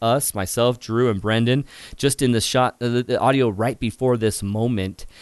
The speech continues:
you could hear Brendan and Drew say, "Oh, I mean, I wish I did what Kyle did. I wish I would have gone and done what Kyle did." Can you describe a little <laughs> bit about what the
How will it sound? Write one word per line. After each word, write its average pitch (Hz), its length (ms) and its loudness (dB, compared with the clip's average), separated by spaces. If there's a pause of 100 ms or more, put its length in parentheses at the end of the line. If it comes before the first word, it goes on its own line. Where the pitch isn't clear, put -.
(140)
you 113 120 0
could 110 160 -2
hear 127 380 0
Brendan 110 540 0
and 101 100 -4
Drew 117 180 -4
say, 98 360 -2
"Oh, 120 40 -8 (160)
I 123 40 -6
mean, 127 180 -4
I 123 80 -4
wish 131 300 -2
I 131 60 0
did 127 200 -2
what 110 140 -6
Kyle 117 480 0
did. 90 240 -4
I 87 80 -2
wish 131 200 -2
I 165 40 2
would 151 120 2
have 123 120 -2
gone 127 180 0
and 120 140 0
done 117 200 0
what 104 200 -6
Kyle 101 500 -4
did." 82 260 -8 (380)
Can 139 140 0
you 151 80 2
describe 143 480 0
a - 20 2
little 143 340 2
<laughs> 120 120 2
bit 151 180 4
about 123 640 2 (180)
what 123 400 -2
the 123 240 0